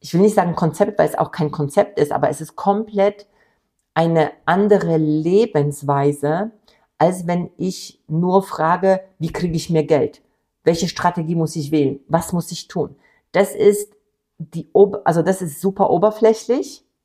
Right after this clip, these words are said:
diese Art und Weise. Das ist das, was wir aber gelernt haben, auch in der Schule und so. Ähm, was musst du tun, ja, damit etwas in Erscheinung kommt? Aber das ist nicht, was muss ich tun, sondern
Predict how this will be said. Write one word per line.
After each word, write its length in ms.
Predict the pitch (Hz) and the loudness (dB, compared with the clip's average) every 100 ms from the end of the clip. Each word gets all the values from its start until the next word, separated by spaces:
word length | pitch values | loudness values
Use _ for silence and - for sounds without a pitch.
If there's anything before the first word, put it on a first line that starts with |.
| _ _ _ _ _ | _ _ _ _ _
diese 480 | - 185 190 214 - | -8 -2 2 4 4
Art 160 | 196 | 2
und 140 | 190 196 | 0 2
Weise. 280 | 190 202 214 | 4 4 0
Das 180 | 175 | -4
ist 140 | 160 - | -8 -8
das, 140 | 160 | -2
was 180 | 160 156 | -2 0
wir 100 | 160 | 0
aber 160 | 139 143 | 2 0
gelernt 460 | 143 139 151 - | 0 0 -2 -2
haben, 280 | 202 - 226 | -2 -2 -2
auch 200 | 151 - | -6 -8
in 140 | - | -4
der 80 | 143 | -4
Schule 340 | 139 - 170 202 | -4 -4 -2 -2
und 180 | 208 | -4
so. 240 | 202 220 233 - _ _ _ | 2 2 2 -8 _ _ _
Ähm, 360 | 151 151 151 - | -2 0 -2 -2
was 220 | 151 - - | -6 -6 -10
musst 340 | 165 160 156 | -4 -4 -4
du 60 | 143 | -12
tun, 500 | 139 - 180 247 - - - | -10 -2 2 2 -2 -12 -4
ja, 180 | 160 | -2
damit 360 | 170 143 156 151 | 0 0 0 -2
etwas 360 | 151 - 139 - | -8 -6 -6 -6
in 160 | 143 | -10
Erscheinung 580 | 143 135 143 160 196 202 - - | -8 -8 -6 -4 -6 -8 -20 -20
kommt? 420 | - 208 294 - _ _ _ _ _ _ _ - | -2 -2 -2 -12 _ _ _ _ _ _ _ -2
Aber 200 | 160 160 | 2 2
das 320 | 175 196 - | 0 -2 -4
ist 220 | 202 - | -6 0
nicht, 340 | 190 190 - | 0 0 -2
was 260 | 160 165 - | -2 -2 -6
muss 280 | 170 170 - | -6 -6 -6
ich 260 | 160 - | -12 -14
tun, 460 | - - 196 220 220 | -16 -4 -2 0 -2
sondern 600 | 214 175 170 170 170 175 | -2 -4 -2 -4 -4 -6